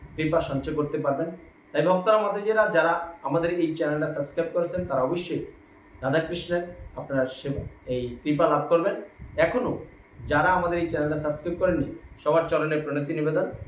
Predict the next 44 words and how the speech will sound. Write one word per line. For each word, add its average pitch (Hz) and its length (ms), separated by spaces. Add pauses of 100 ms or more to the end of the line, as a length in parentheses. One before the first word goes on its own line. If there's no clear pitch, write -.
(120)
আমাদের 143 260
এই 151 80
চ্যানেলটা 151 340
সাবস্ক্রাইব 151 380
করে 180 140
বেল 147 200
আইকন 160 200 (200)
on 160 180
করে 151 180 (420)
all 170 120
করে 185 260
রাখুন। - 260 (420)
তাহলে 170 160
আপনি 208 200
ঘরে 175 240
বসেই 214 420 (100)
একাদশীর 165 440
মাহাত্ম্য 160 400
এবং 160 260
ধর্মীয় 143 320
রীতিনীতি 160 440
সব 180 260
কিছু 220 220 (360)
সুন্দরভাবে 202 540
শ্রবণ 147 400
করতে - 220
পারবেন। - 420 (560)
আর 151 120
একটা 190 200
কথা 233 240 (100)
মনে 190 180
রাখবেন, 196 260
যারা 160 340
দীক্ষা 156 320
নেওয়ার 190 180
আগ্রহী 156 320
আছে, 175 160
আমাদের 143 320
স্ক্রিনে 165 380
ফোন 156 180
নাম্বার 170 320
আছে, 180 140
সেখান 156 360
থেকে 180 260